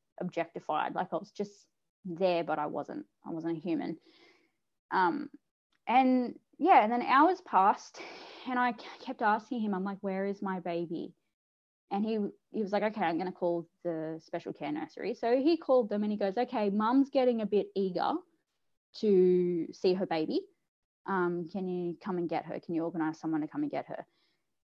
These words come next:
And I was just like, "Yeah, like, where is my," um, so, yeah, I got, um, transferred to the special care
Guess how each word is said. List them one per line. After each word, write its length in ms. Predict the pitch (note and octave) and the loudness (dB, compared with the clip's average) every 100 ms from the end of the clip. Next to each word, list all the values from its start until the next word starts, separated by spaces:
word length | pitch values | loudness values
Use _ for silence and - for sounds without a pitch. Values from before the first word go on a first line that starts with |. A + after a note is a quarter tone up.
| _ _ _ _ _ _ _ _ | _ _ _ _ _ _ _ _
And 140 | - D4 | 2 4
I 40 | |
was 220 | G4 G#4 G#4 | 4 0 -4
just 200 | F#4+ F4 | -6 -2
like, 240 | D#4+ C4+ - _ _ - | 0 -2 -6 _ _ -6
"Yeah, 280 | G3 - G#3 - _ | -2 -2 -4 -10 _
like, 180 | C4+ - | -6 0
where 160 | F4+ G#4+ | 2 4
is 120 | F#4+ | 10
my," 140 | D#4+ - _ - | 8 8 _ 2
um, 560 | B3 A3+ G3+ F#3 F#3+ A#3 _ _ - _ _ | 8 10 10 6 -2 -6 _ _ -20 _ _
so, 400 | - C4 B3+ B3 | 8 12 12 12
yeah, 280 | A#3+ B3 G#3 | 10 10 10
I 100 | B3 | 10
got, 300 | C4 F#4 - - _ _ _ _ _ _ _ _ _ _ _ _ _ _ _ - | 10 8 8 0 _ _ _ _ _ _ _ _ _ _ _ _ _ _ _ -4
um, 280 | A3+ G3+ G3 | 0 2 0
transferred 580 | - A3+ G#3 - G3+ G3 | 0 0 0 4 4 4
to 120 | G#3 | -4
the 80 | F#3 | -2
special 360 | - G3+ G3+ | -2 -2 -2
care 440 | G3 G3+ F#3+ F#3+ | -6 -2 0 -2